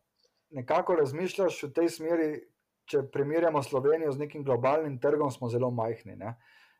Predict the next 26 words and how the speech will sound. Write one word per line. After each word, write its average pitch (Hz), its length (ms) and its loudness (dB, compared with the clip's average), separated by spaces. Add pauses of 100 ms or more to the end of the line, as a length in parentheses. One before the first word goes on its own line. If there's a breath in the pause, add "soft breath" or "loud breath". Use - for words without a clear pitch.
(120 soft breath)
Imamo, 143 360 2
eh, 127 680 2
zelo 127 240 0
močne 156 540 0
liderje 147 400 2
na 127 100 -2
področju 139 520 0
predelave 127 520 2
sadja, 143 460 2
hrane, 139 420 0
ki - 140 -8
jim 151 160 -4
nikoli 151 680 2
ne 131 160 -4
bomo 135 240 0
konkoli-, 135 600 -2
konkurirali, 147 720 2
ker 135 140 -4
jim 131 120 0
enostavno 139 460 0
ne 135 120 -2
moremo 120 400 0
konkurirati, 127 520 -2
ker 127 140 -4
smo 117 200 -6
premajhni. 117 560 -2